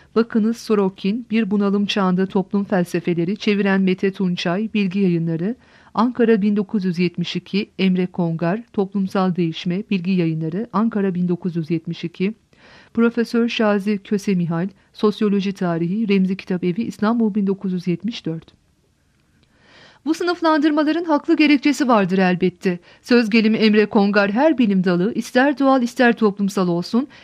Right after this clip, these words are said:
inceleyeceği konuyu daha iyi anlayabilmek için modeller kullanır diye başlar ve gerekçeyi anlatmaya koyulur. Dipnot, bakınız Emre Kongar, Toplumsal Değişme, sayfa otuz dört. Ne var ki Emre Kongar kitabının bir başka yerinde de şunları yazar.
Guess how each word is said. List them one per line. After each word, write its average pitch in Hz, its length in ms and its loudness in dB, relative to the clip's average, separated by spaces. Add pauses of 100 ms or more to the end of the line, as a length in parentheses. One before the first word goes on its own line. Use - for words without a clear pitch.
inceleyeceği 262 720 4
konuyu 285 340 -2
daha 262 200 4
iyi 277 120 0
anlayabilmek 233 500 2
için 269 220 -2
modeller 240 500 4
kullanır 196 460 2
diye 180 200 2
başlar 202 500 0
ve 220 100 2
gerekçeyi 208 520 2
anlatmaya 185 540 2
koyulur. 175 500 -2 (800)
Dipnot, 202 560 -4 (420)
bakınız 214 420 0
Emre 202 260 2
Kongar, 180 440 -2
Toplumsal 196 680 -4
Değişme, 185 400 -2
sayfa 190 380 -2
otuz 190 260 -8
dört. 170 300 -6 (800)
Ne 302 160 4
var 330 220 6
ki 339 140 2
Emre 294 340 2
Kongar 208 500 2
kitabının 277 440 0
bir 233 160 2
başka 233 280 2
yerinde 262 320 4
de 240 80 0
şunları 220 360 2
yazar. 170 460 0